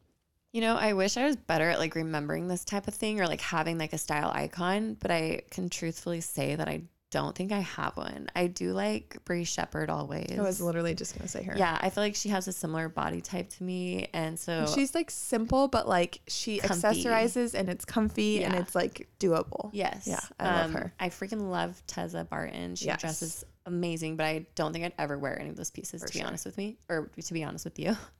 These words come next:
Speaker 1: <laughs> um, just because they're not realistic to my lifestyle.
Speaker 2: Right.
Speaker 1: Um, and then, I don't know, out of somebody, like,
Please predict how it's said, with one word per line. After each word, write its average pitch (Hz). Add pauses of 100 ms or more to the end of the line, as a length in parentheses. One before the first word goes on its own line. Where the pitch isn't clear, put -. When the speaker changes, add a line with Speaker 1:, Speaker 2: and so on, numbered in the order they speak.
(220)
Speaker 1:
<laughs> -
um, 160
just 190
because 185
they're 170
not 151
realistic 170
to -
my 156
lifestyle. 196
Speaker 2:
Right. - (600)
Speaker 1:
Um, 160 (680)
and 190
then, 175
I 180
don't 202
know, 202
out 170
of 180
somebody, 196
like, 170